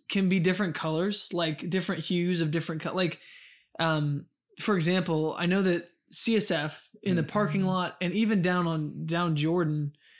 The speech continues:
Speaker 1: um, used to be this, like, maroon slash bit, like, brownish. I don't know. It, it was a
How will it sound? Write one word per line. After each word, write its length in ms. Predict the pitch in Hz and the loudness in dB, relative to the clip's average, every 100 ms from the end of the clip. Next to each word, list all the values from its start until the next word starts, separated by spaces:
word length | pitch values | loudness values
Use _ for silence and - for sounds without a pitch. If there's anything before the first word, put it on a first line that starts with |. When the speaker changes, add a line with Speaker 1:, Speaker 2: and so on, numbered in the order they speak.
| - _ - | -20 _ -8
Speaker 1:
um, 340 | 156 143 139 147 | -6 -4 -4 -2
used 300 | 160 175 - | 0 0 0
to 80 | 151 | 0
be 480 | 156 151 147 143 143 | 2 2 2 0 -2
this, 280 | 156 - | -2 -2
like, 460 | 147 139 135 - - _ _ _ _ - | -2 -4 -8 -12 -20 _ _ _ _ -6
maroon 1120 | 165 160 160 156 170 185 180 180 175 175 170 | 0 2 2 4 4 4 4 4 2 0 0
slash 440 | - 175 165 151 - 160 | 0 0 2 0 -4 -6
bit, 220 | - 165 175 | -4 -2 -2
like, 260 | 151 139 | -4 -4
brownish. 880 | 156 151 156 165 165 156 - - - - _ _ - | -4 -2 0 2 2 0 -2 -4 -8 -18 _ _ 0
I 80 | |
don't 120 | 269 208 | 2 2
know. 120 | 156 | 0
It, 220 | 190 208 | -2 0
it 60 | 233 | 0
was 140 | |
a 40 | 226 | 0